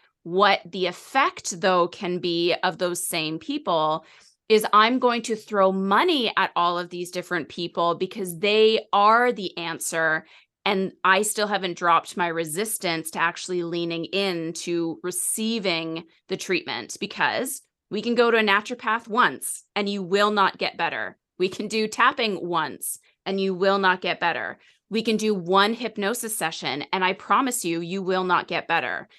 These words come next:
If we're just smattering things and trying them once, and then that's our, "Nope, didn't work," that's still at effect.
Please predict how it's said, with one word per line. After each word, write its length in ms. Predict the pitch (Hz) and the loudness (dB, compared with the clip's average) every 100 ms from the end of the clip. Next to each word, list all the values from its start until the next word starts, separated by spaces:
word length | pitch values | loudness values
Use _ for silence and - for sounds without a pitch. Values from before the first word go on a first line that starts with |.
| _ _ | _ _
If 160 | 214 214 | -2 2
we're 100 | 214 | 2
just 300 | 240 254 - | 2 -2 -2
smattering 720 | 226 208 190 254 285 220 196 | -2 2 4 4 4 0 -2
things 420 | 190 180 170 175 | -4 -2 -2 -2
and 160 | 185 185 | -4 -6
trying 320 | 208 180 185 | 2 2 2
them 240 | 175 170 | -2 -4
once, 400 | 170 175 294 359 - | 2 2 2 -4 -6
and 140 | 202 190 | -4 -2
then 120 | 180 | 2
that's 320 | 175 165 - | 4 4 2
our, 240 | 180 170 - | 2 2 2
"Nope, 280 | 254 294 - | 0 -2 -4
didn't 240 | 208 196 | -6 -4
work," 460 | 170 175 330 - - _ _ _ | -2 0 0 -6 -16 _ _ _
that's 320 | 208 202 - | 2 2 2
still 280 | - 254 247 | -2 -2 2
at 160 | 180 180 | 4 2
effect. 640 | 180 165 151 - - - | 0 -2 -2 -4 -16 -20